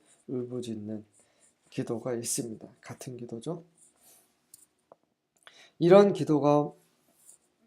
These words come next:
완전히 꽉 찼을 때 하나님께서 심판하시는 거죠. 하나님은 이번에 두 번째 심판은 그분 홀로 하시지 않고요. 사람들의 기도를 받으시고 사람들의 청을 받으시고 하시는 겁니다.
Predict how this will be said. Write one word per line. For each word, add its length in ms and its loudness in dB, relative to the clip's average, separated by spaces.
완전히 600 0
꽉 260 -6
찼을 520 -8
때 340 2
하나님께서 640 -8
심판하시는 680 -8
거죠. 300 -14
하나님은 720 4
이번에 440 2
두 140 -8
번째 260 2
심판은 680 -6
그분 440 4
홀로 300 2
하시지 260 -2
않고요. 480 -8
사람들의 720 0
기도를 680 -6
받으시고 720 -10
사람들의 500 -6
청을 340 -4
받으시고 560 -8
하시는 320 -10
겁니다. 300 -18